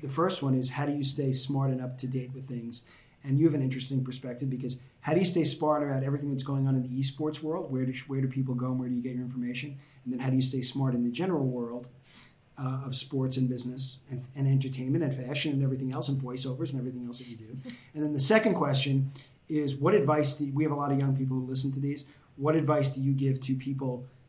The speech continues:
Speaker 1: in any industry just trying to either make a career change or starting out? So how do you stay smart, and then what advice do you give?
Speaker 2: Okay, how do I stay smart? One word, Twitter.
Speaker 1: Mm-hmm.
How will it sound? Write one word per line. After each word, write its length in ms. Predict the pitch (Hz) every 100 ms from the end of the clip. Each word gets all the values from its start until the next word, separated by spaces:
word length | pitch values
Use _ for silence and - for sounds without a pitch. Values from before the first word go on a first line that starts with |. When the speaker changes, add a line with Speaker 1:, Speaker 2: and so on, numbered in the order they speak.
| _
Speaker 1:
in 120 | 147 151
any 240 | 175 170
industry 500 | 139 131 - 135 127
just 300 | 127 135 - - - - -
trying 320 | - 139 139 131
to 240 | 135 131 - - _
either 160 | 139 135
make 220 | 139 139
a 80 | 135
career 360 | - 143 147
change 260 | 135 143 127
or 40 |
starting 400 | 120 131 117 113 110
out? 180 | -
So 260 | - 135 131 - -
how 100 | 151
do 40 |
you 60 | 156
stay 220 | 135 151
smart, 460 | 135 151 156 165 151
and 80 | 131
then 80 | 127
what 140 | 131
advice 320 | 120 123 110
do 100 | -
you 80 | -
give? 960 | - - - _ _ _ _ _ - 202
Speaker 2:
Okay, 300 | 190 180 185
how 120 | - 196
do 60 |
I 80 | 202
stay 220 | 196 185
smart? 440 | - 180 170 190 185
One 200 | 190 175
word, 280 | 165 175 -
Twitter. 460 | 202 151 175 247 - _ _ - - 131 131
Speaker 1:
Mm-hmm. 500 | 139 - 123 131 135